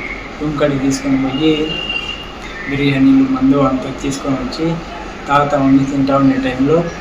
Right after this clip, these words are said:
మధ్యాహ్నం టైంలో ఎమ్మెల్యే సుధీర్ రెడ్డి ఆ రూమ్ దగ్గరికి వచ్చాడు.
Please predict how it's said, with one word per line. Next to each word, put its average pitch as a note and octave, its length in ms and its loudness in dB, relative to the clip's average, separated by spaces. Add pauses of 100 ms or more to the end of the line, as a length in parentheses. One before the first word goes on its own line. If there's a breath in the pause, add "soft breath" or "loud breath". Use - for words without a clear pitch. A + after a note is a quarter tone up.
(240)
మధ్యాహ్నం C#3 440 2
టైంలో C3+ 460 2
ఎమ్మెల్యే C3+ 460 4
సుధీర్ C#3 300 -2
రెడ్డి C#3 340 -2 (360)
ఆ B2 40 -2
రూమ్ C#3+ 260 0
దగ్గరికి C3 260 2
వచ్చాడు. - 640 -8